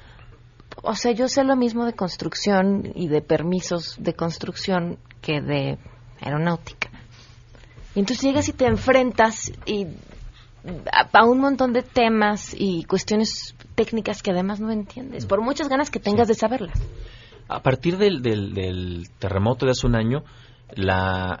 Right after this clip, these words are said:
Speaker 2: eh, Secretaría de Desarrollo Urbano y Vivienda estuvo sensible a mantener este tipo de información muy pública, muy abierta para que se supiera qué estaba,
Speaker 1: Ok.
Speaker 2: qué estaba ocurriendo. Eh, el secretario Felipe, eh, puso, puso un link en el cual creo que todavía está habilitado, ahorita lo, lo, lo rastreo por ahí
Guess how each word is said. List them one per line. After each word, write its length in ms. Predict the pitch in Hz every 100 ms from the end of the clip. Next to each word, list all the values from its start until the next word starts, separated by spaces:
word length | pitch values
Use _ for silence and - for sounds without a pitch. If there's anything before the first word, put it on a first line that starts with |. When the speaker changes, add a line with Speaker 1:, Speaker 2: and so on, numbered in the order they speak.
| -
Speaker 2:
eh, 500 | 101 95 95 92 95
Secretaría 420 | - 104 104 123
de 20 |
Desarrollo 320 | 135 113 113 123
Urbano 200 | 117 120
y 40 |
Vivienda 340 | 98 104 110
estuvo 300 | 113 - 123
sensible 680 | 120 104 98 - 135 120 98
a 60 | 90
mantener 460 | 90 95 98 101
este 200 | 104 -
tipo 280 | 101 95 -
de 80 | 98
información 560 | 95 90 90 87 104 101
muy 200 | 107 107
pública, 520 | - 113 110 104 98
muy 120 | 104
abierta 280 | 98 98 107
para 220 | 95 90
que 120 | -
se 120 | 92 95
supiera 500 | 92 - 104 104 104 - - - -
qué 100 | 98
estaba, 500 | - 95 90 90 87
Speaker 1:
Ok. 120 | 139
Speaker 2:
qué 40 | 113
estaba 180 | 101
ocurriendo. 380 | 95 107 113 101 - - - - - -
Eh, 480 | 95 95 92 87 85
el 200 | 101 95
secretario 420 | - 101 95 107
Felipe, 460 | 104 107 107 107 104 - - - -
eh, 500 | 98 95 90 92 - - - -
puso, 460 | 127 - 123 - - -
puso 220 | 135 147
un 100 | 127
link 260 | 135 135 - -
en 180 | 107 101
el 180 | 101 95
cual 220 | 107 117
creo 140 | 120 117
que 80 | -
todavía 160 | 120
está 180 | 117 113
habilitado, 500 | 107 92 92 90 127
ahorita 260 | 101 98 98
lo, 220 | 87 85
lo, 440 | 92 85 82 87 -
lo 160 | 95
rastreo 300 | 95 95 120
por 140 | 117 101
ahí 200 | 113